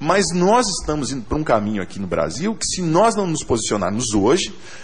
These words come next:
há oito anos atrás a gente viu o que que deu e muitos pastores disseram, "Ah, tu viu, ofenderam os católicos." Não ofenderam os católicos, ofenderam a fé cristã. Eles, nós nos vemos como, é, de, é, é, é, como casto-,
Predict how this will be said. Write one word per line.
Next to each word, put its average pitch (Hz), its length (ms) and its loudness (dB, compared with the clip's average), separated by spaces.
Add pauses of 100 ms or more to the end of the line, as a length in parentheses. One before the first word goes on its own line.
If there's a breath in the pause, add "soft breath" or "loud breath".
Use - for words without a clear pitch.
há 113 160 2
oito 220 320 4
anos 170 200 0
atrás 147 380 0
a 220 40 -2
gente 208 300 -6
viu 185 180 -4
o 226 40 -6
que 220 180 -8
que 196 80 -10
deu 185 340 4
e 190 60 -2
muitos 208 240 -2
pastores 214 340 0
disseram, 226 240 0
"Ah, 233 260 4
tu 180 120 -6
viu, 208 220 -4
ofenderam 196 460 2
os 208 80 -2
católicos." 185 460 2
Não 185 80 -2
ofenderam 196 380 2
os - 80 -4
católicos, 135 420 2 (180 loud breath)
ofenderam 196 460 4
a 220 60 4
fé 226 160 0
cristã. 208 480 0 (560 loud breath)
Eles, 214 420 2
nós 202 420 4 (120)
nos 160 240 0
vemos 190 360 -2
como, 226 560 -2 (160)
é, 147 320 4
de, 160 240 0
é, 139 260 2 (240)
é, 123 460 2 (360 loud breath)
é, 127 140 -2
como 165 280 2
casto-, 170 360 0